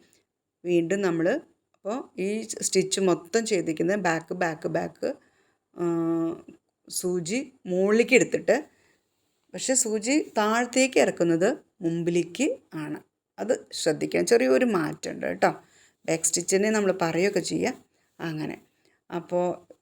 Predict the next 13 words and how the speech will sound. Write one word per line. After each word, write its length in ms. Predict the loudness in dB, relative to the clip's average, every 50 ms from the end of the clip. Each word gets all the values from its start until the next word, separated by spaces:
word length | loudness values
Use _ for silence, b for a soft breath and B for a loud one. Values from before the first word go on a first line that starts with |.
| -12 -12
ഇത്രയും 420 | -10 -4 -2 0 2 2 2 2 2 2
കുറേ 160 | 2 2 2 4 4 4 4 4
ഡിസൈൻ 340 | 2 2 2 2 2 2 2 2
ആയില്ലേ 220 | 2 2 4 2 2
ഇപ്പം 140 | 2 2 2
നമ്മൾ 160 | 2 4 4 4 4 2
ചെയ്യണു, 280 | 2 2 2 2 0 0 -4 -8 -10 -8 -4 -4
ഇഷ്ടമായില്ലേ? 420 | 0 4 6 6 6 6 4 2 2
കുറേ 160 | 2 4 4 6 6 6 6 4
ഡിസൈൻ 280 | 4 4 4 4 4 4 4
വന്നു. 140 | 4 4 2 2 2
ആകെ 140 | 2 2 0 0 2 2 2
രണ്ട് 180 | 2 2 0